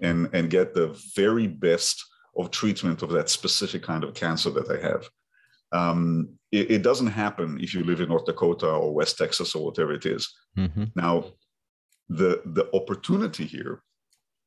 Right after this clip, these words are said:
Speaker 1: is to say, well, maybe we can make the know-how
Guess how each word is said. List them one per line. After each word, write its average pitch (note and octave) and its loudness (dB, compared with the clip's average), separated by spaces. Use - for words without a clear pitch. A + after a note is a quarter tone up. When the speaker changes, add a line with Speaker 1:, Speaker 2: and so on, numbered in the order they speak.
Speaker 1:
is G#2+ 2
to A2 0
say, F2+ 2
well, F#2+ 2
maybe D#3+ 2
we D3 0
can F#2+ 0
make A2+ 0
the F2+ 2
know-how E2+ 0